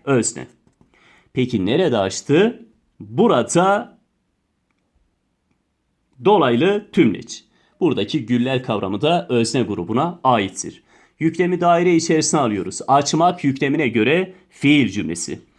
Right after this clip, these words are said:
Yüklem sonda olduğu için gençler kurallı düz cümledir. Bizi birbirimize düşüren sensin. Sensin yüklem. Peki sen olan kim?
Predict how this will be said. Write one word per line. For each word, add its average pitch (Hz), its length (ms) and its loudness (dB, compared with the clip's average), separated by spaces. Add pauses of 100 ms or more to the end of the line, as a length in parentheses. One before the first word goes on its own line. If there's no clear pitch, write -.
(200)
Yüklem 220 360 2
sonda 151 320 0
olduğu 113 220 2
için 110 440 -2
gençler 139 640 -2
kurallı 131 840 2
düz 170 440 0
cümledir. - 500 -2 (840)
Bizi 175 300 0
birbirimize 180 580 0
düşüren 196 360 -2
sensin. 143 680 -2 (460)
Sensin 190 520 0
yüklem. 117 400 -2 (760)
Peki 175 260 0
sen 170 280 0
olan 160 380 0
kim? 135 600 0